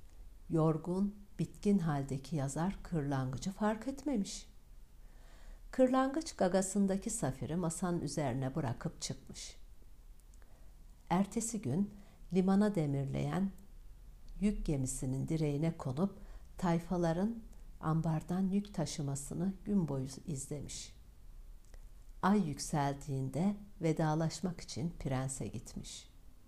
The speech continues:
Prens o gece de kalmasını istemiş. "Olmaz, Mısır'a gitmem lazım. Arkadaşlarım beni bekliyor.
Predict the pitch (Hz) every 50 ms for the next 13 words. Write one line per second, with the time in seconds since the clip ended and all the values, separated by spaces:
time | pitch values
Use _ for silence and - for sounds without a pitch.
0 | - - - - - - - - - - - - - - - - - - 214 180
1 | 160 175 226 240 - - - - - - - - 170 160 - 156 156 - 208 202
2 | 170 147 - - 170 143 139 147 143 139 - - - 143 127 131 - - - -
3 | 143 131 139 135 - - - - - - - - - - - - - - - -
4 | - - - - - - - - - - - - - - - - - - - 151
5 | 160 160 156 151 165 175 190 180 170 - - - - - - - - - - -
6 | - - - - - - - - - - 190 202 202 - - 240 208 175 151 156
7 | 147 - - - 175 185 196 190 175 165 156 151 147 - - 143 143 151 - -
8 | - - - 175 196 - - 208 190 202 196 - - - 208 202 226 220 202 165
9 | 160 165 196 196 202 165 165 - - - 160 151 139 147 - -